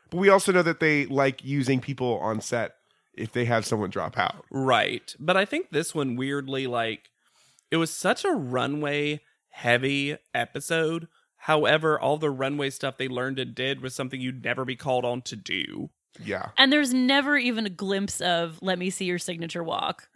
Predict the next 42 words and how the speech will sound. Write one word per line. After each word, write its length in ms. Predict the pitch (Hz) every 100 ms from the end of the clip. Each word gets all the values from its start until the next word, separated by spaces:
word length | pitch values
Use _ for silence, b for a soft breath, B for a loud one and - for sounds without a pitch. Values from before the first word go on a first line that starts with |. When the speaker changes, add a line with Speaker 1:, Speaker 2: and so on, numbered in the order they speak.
| _ -
Speaker 1:
No. 60 | 226
Speaker 3:
They 100 | 254
never 280 | 262 285 330
get 160 | 311 -
to 100 | 247
do 200 | 262 240
a 100 | 214
normal 440 | 196 220 208 180
walk. 420 | 180 170 175 - - _ -
Speaker 2:
No. 400 | 131 101 104 - _ _ -
Speaker 1:
Never. 380 | 196 196 117 - - _
So 160 | - 185
they 100 | 165
get 140 | 170 190
a 60 |
panel 320 | 170 156 147
challenge 400 | 135 127 117 104
this 280 | 107 107 - -
episode 500 | 107 104 101 98 104
for 120 | 104
no 80 | 92
reason. 440 | 90 98 98 135 - _ _ -
And 100 | 139
they're 80 | 143
gonna 140 | 156 151
have 120 | -
to 80 | 127
balance 520 | 117 120 139 156 156
a 80 | 113
bowl 400 | 98 110 120 156
of 60 | 165
fruit 540 | - - 147 135 - -
on 160 | - 120
their 160 | 123 113
heads. 360 | 120 87 - B B B B
A 240 | 127 170 170
la 300 | 123 104 104
Nena. 540 | 107 113 117 95 - - b b b b b b
Speaker 3:
Okay, 240 | 381 392
they 160 | 294 440
showed 360 | 415 - 453 466
that 160 | 415